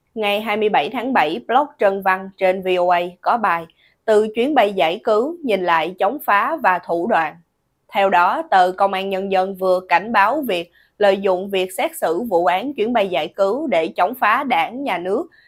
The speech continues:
và đòi hỏi mỗi người phải luôn nâng cao cảnh giác, đấu tranh với các âm mưu, thủ đoạn, xuyên tạc, phá hoại công cuộc phòng chống tham nhũng tiêu cực, không để bị lôi kéo, kích động, biến thành những con rối.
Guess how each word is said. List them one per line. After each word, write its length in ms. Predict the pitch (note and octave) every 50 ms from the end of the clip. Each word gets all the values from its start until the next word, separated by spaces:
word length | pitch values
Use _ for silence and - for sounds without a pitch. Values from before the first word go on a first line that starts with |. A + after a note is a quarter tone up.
| _ _ _ -
và 260 | G#3 G#3+ G#3 G#3 G3+
đòi 260 | G3+ G3 G3 F#3+ G3
hỏi 340 | G#3 G3 F3 E3 D#3+ G3 B3
mỗi 280 | C#4+ C4 F#3 D#3+ E3+ B3
người 420 | C#4+ C#4 A3 F#3 F#3 F3+ F3+ F3+ - -
phải 200 | - F3 E3+ F#3+
luôn 260 | B3 A#3 G#3 G3+ G3+
nâng 200 | G3+ G3 G3 G3
cao 220 | - F#3+ F#3+ F#3+ F#3
cảnh 280 | F#3+ F3+ E3 E3+ G#3+
giác, 380 | A3+ A3 A3+ C#4 E4 - _ -
đấu 220 | G3+ G3+ A3+ C#4
tranh 340 | - - G3+ F3+ F#3 F#3 F#3+
với 120 | F#3+ G#3+
các 200 | B3 D4 D4+ D#4
âm 240 | - A3+ A3 A3 A3
mưu, 280 | G#3+ G#3+ G#3 G#3+ G#3+ G#3+ G#3+ -
thủ 220 | G3+ D#3+ D#3+ F3 A#3
đoạn, 280 | G#3+ E3+ D#3+ D#3+ D#3+ F3 _ _ _ _ _ _ -
xuyên 300 | - - A3 G#3 G#3 -
tạc, 240 | G3 F#3 E3+ E3 - _ _ _ _
phá 200 | - - G3 A#3+
hoại 300 | D#4 D4 B3+ F#3 D#3+ E3
công 240 | E3+ - G3+ F#3+ F#3
cuộc 180 | F#3 F3+ E3+ E3+ -
phòng 260 | F#3+ F3+ F3 E3+ F#3
chống 300 | - F3+ F3+ F3+ G#3+ D4+ E4+ D4
tham 220 | C4 G3+ F#3+ G3 F#3+
nhũng 300 | F3 E3 D#3+ G3 C4+ C4
tiêu 180 | A#3 G3+ G3 G3
cực, 220 | - F3 E3+ E3 _ _ _ _
không 280 | _ - - G3+ G3 G3+
để 180 | E3+ E3 E3+ A3
bị 180 | G#3+ F#3+ E3+
lôi 260 | E3+ F#3+ G3 G3 F#3+ G3 F#3+
kéo, 300 | F#3+ F#3 F#3+ B3 D#4+ D#4+ -
kích 200 | E4 E4+ E4 -
động, 340 | F#3+ F3 E3+ D#3+ F3+ G3 F#3+
biến 200 | F#3+ A3 D4 D#4+
thành 300 | - A#3+ F#3 E3+ E3 E3+
những 200 | E3+ E3 F3 A#3
con 220 | - A3+ F3+ F#3
rối. 320 | F3+ F3 E3+ F3+ A3+ D#4